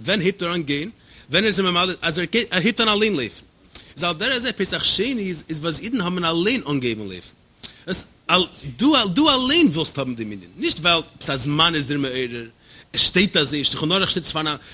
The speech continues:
וויאזוי, ווי זאג איך, אה, אה, אה, אה, אה, אה, אה, וויאזוי, מאל, עס איז דיקער, וואס העלכם לפני אלוקים. עס איז, מען לערנט, דאס, איך וויל, דאס מען ערער, אבער וויל מען גיין, אה, העלכם לפני אלוקים. אבער דאס איז, וואס, דער Eib-, תורה גיט, א, א, א, א, א, א גאנצער סדר פון תורה, מיט, דאס, וואס דאס איז מערער.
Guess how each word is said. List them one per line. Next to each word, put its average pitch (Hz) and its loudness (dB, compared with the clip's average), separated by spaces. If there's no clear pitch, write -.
וויאזוי, 196 2
ווי 170 -2
זאג 170 -8
איך, 160 -10
אה, 156 -10
אה, 143 -12
אה, 165 4
אה, 160 -2
אה, 139 -4
אה, 135 -6
אה, 127 -6
וויאזוי, 127 0
מאל, 180 2
עס 190 2
איז 160 0
דיקער, 170 -4
וואס 147 0
העלכם 170 -2
לפני 151 -2
אלוקים. 120 -6
עס 120 -12
איז, 147 -4
מען 160 -2
לערנט, 247 2
דאס, 175 0
איך 170 -6
וויל, 175 -6
דאס 175 4
מען 196 2
ערער, 247 2
אבער 170 -4
וויל 180 0
מען 180 0
גיין, 180 2
אה, 156 -4
העלכם 160 0
לפני 143 -4
אלוקים. 120 -8
אבער 185 2
דאס 247 4
איז, 240 0
וואס, 226 2
דער 202 4
Eib-, 254 2
תורה 269 4
גיט, 196 2
א, 185 -2
א, 160 -4
א, 139 -8
א, 143 -4
א, 135 -6
א 147 -4
גאנצער 196 2
סדר 202 4
פון 175 -2
תורה, 185 0
מיט, 156 0
דאס, 165 0
וואס 175 2
דאס - -
איז 196 6
מערער. 226 0